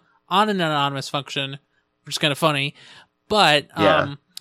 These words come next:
Speaker 1: basically, the answer to the question is, in modern versions of, uh, JavaScript engines, if you're putting the anonymous function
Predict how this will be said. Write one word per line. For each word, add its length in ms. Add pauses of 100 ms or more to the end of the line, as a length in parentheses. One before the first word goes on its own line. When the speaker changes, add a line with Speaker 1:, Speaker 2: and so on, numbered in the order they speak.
(120)
Speaker 1:
basically, 840
the 220
answer 360
to 200
the 60
question 540
is, 460 (280)
in 240
modern 600
versions 680
of, 760 (280)
uh, 300
JavaScript 400
engines, 380 (480)
if 240
you're 180 (140)
putting 680
the 140
anonymous 580
function 520